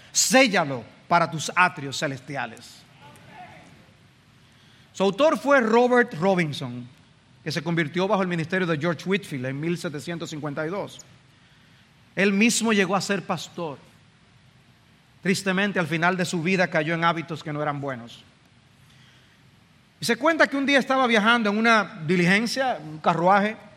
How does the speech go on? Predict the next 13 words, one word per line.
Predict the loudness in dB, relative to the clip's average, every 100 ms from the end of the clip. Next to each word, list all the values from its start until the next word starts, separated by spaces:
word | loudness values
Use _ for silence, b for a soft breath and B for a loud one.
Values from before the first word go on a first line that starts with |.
| -20 _ b b b b b -2
y | 0
entre | 4 4
los | 4
pasajeros | 2 4 4 4 4
había | 4 4 4
una | 4 6 6 4 -2
mujer | -2 2 4 4 4
desconocida | 2 2 -2 0 0 2 0
que | 0
estaba | 0 2 2 0 -8 -20 -20 _ _ 0
repasando | 2 4 2 2 2
algunos | 2 2 0 2
himnos, | 0 -2 -8 -14 -16